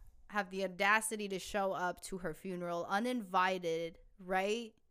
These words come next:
And then disrespect her more by then replacing her with someone who has the audacity to even hold that type of title. And those of you who don't know, please do your research.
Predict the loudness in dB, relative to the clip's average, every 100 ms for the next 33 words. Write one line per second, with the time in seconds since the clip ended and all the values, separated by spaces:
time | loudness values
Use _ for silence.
0 | _ _ _ _ _ _ _ _ _ _
1 | -20 -20 -20 -20 _ -6 0 2 0 0
2 | 0 0 -2 -4 0 0 0 -2 -2 0
3 | 2 4 4 0 -2 0 2 0 -4 -4
4 | -4 -2 -2 -2 -6 -4 -6 -4 -4 -4
5 | -4 -6 -6 -4 -4 -4 -6 -4 -4 -4
6 | 4 6 6 4 -4 -6 -10 -14 -20 _
7 | -6 -4 -2 -2 0 2 4 2 -2 -8
8 | -4 -4 0 -2 -4 -4 -2 -2 -4 -14
9 | -20 _ _ _ _ _ _ _ _ _
10 | _ _ _ _ _ -2 4 4 4 -2
11 | -2 2 4 4 0 -2 -2 -4 -2 0
12 | 2 2 0 0 0 -4